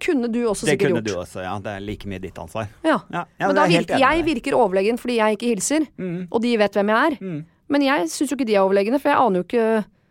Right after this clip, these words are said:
Speaker 1: så det, det bare blir, der stiller man litt sånn skjevt utgangspunkt da.
Speaker 2: Mm.
Speaker 1: Det oppå at man <laughs> har sånn Godzilla-fremtoning. Det er ikke noe god kombo.
Speaker 2: <laughs> Nei,
Speaker 1: Nei.
Speaker 2: jeg ser den, rett og slett. Men det er jo, øh, jeg synes jo det her med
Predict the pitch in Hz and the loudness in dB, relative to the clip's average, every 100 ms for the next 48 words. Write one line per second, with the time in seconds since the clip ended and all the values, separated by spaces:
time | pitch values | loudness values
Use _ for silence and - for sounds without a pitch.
0 | _ _ _ _ - - - 240 240 233 | _ _ _ _ -16 -12 -6 -2 0 0
1 | 240 254 233 233 214 208 214 214 220 233 | 0 2 2 2 0 -2 -2 0 0 -2
2 | - - 226 175 190 208 202 - 190 170 | -8 -8 -6 -4 -4 -4 -6 -8 -6 -8
3 | - 202 180 185 165 208 - 156 98 - | -8 -10 -8 -10 -8 -10 -6 -8 -8 -12
4 | - 196 202 226 226 - - 190 190 - | -4 0 2 2 -2 -4 0 0 0 -4
5 | 214 196 185 202 202 180 180 190 196 - | -2 -2 0 0 0 -4 -6 -2 -4 -2
6 | 175 156 - 185 185 185 254 262 - 160 | -2 -2 -4 -4 -2 0 0 -2 -4 -6
7 | - - 202 226 269 214 226 247 196 196 | -4 0 0 2 2 2 0 0 -2 2
8 | 247 165 - - 135 139 - - 127 107 | 2 0 -10 -2 -2 -2 -6 -10 -8 -6
9 | 131 135 104 101 - - 131 - 110 117 | -4 -2 -4 -8 -12 -16 -14 -8 -8 -8
10 | - - - 160 170 180 196 170 170 165 | -14 -20 -4 2 2 2 2 2 4 2
11 | 165 165 185 165 170 170 160 160 156 147 | 2 0 -2 0 -2 0 -2 0 0 2
12 | 147 147 147 147 147 | 2 4 4 2 0